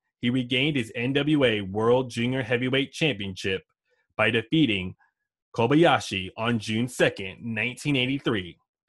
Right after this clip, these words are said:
making him a simultaneous N W A and W W F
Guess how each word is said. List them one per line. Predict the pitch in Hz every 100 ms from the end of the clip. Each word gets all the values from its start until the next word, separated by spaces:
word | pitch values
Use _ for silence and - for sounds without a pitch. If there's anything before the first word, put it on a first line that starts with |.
| _ 117
making | 123 147 147
him | 139
a | 107
simultaneous | 92 - 110 143 160 165 131 101 101 - -
N | 117 139
W | 156 160 151
A | 131 135 135
and | 117 139 170
W | 156 151 156
W | 160 170
F | 113